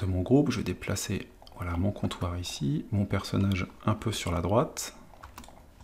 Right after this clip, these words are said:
Et on va fixer la caméra à peu près à ce niveau-là. Alors, très important, on va créer une scène,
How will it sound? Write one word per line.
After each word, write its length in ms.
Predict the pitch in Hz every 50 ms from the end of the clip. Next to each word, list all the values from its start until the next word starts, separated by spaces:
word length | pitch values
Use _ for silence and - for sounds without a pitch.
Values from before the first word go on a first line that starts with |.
| - - - - - - - - - - - - - - - - - - -
Et 180 | 131 135 - - 120
on 40 | 98
va 100 | 95 92
fixer 320 | - - - - - 127
la 100 | 113 107
caméra 640 | - - 98 92 90 90 90 101 110 120 123 - - -
à 80 | 120 -
peu 120 | - -
près 340 | - - - 120 123 - - - -
à 100 | 131 127
ce 140 | - - -
niveau-là. 240 | 117 98 90 90 101 - - - - - - - - - - - - - -
Alors, 340 | 151 143 123 104 92 92 -
très 240 | - - 147 131
important, 640 | 151 139 - 151 - - - 160 160 170 175 175 -
on 80 | 123 117
va 120 | 110 110
créer 200 | - - - 160
une 60 | 151
scène, 320 | - - - 127 135 -